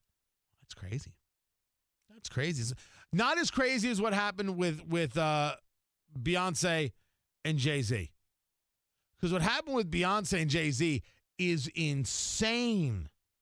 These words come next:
So, uh, so they're, they're finishing up the show, right?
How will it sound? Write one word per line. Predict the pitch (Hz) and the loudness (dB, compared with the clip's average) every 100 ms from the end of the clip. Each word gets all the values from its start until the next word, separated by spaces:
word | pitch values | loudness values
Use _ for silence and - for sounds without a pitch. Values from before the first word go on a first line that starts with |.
| _ _ _ _ _ _ _ _ _ _ _ _ | _ _ _ _ _ _ _ _ _ _ _ _
So, | - 220 214 214 | -4 0 2 2
uh, | 208 196 | 2 0
so | 180 226 | 0 0
they're, | 214 190 | 0 0
they're | 202 | 0
finishing | - 247 262 240 | 0 0 0 -2
up | 214 | -4
the | - | -2
show, | - 135 92 | -2 0 -2
right? | 107 | -4